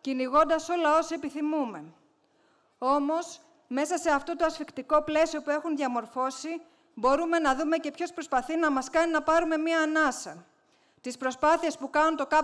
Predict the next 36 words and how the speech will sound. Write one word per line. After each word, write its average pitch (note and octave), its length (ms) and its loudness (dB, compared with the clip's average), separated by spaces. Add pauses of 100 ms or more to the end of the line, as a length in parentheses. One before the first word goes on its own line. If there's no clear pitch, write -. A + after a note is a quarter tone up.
(140)
K D4+ 80 2
E D4 580 0
και C#4 80 -6
η A3+ 100 -2
κνε C4+ 420 -4 (260)
για C4+ 240 2
να C4+ 120 2
ανατραπεί C4+ 480 0
η E4 100 0
βάρβαρη A#3 420 2
πολιτική. G#3+ 760 -10 (580)
Πραγματικός C4+ 720 2
αντίπαλος E4 500 2
του C4+ 100 -14
συστήματος D4+ 680 -4
είναι F4 200 0
μόνο E4 300 2
το C#4+ 140 -2
K D4 120 2
K C#4+ 300 -2
E, C#4 600 -2 (340)
γιατί B3+ 380 0
τολμά D#4 420 4
να E4 140 2
τα C4 160 2
βάζει D#4 260 0
με D4+ 100 0
τους D4 120 -8
μεγάλους C#4 540 0
ενόχους C#4+ 600 -4 (300)
που - 100 -2
όλα E4+ 260 8
τα E4+ 80 2
άλλα D#4 160 4
κόμματα D#4+ 380 0
στηρίζουν. D4 760 -6